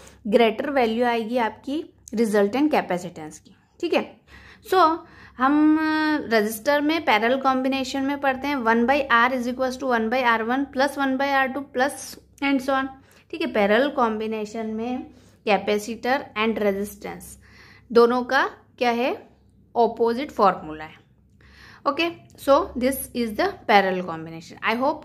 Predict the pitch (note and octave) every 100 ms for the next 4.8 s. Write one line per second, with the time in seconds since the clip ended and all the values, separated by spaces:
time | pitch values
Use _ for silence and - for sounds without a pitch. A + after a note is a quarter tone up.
0 | - A3+ - C4 C4 A3 G#3 B3 C4 B3+
1 | C4 C4 B3 C#4 F4+ - - - - -
2 | A#3 A#3 B3 C#4 C#4 A3+ G3 G#3+ A#3 A3
3 | G#3 G#3 G#3 G#3 C4 A3 F#3 F#3+ B3 D#4+
4 | B3 B3+ G3+ F#3+ F#3 F#3+ F3+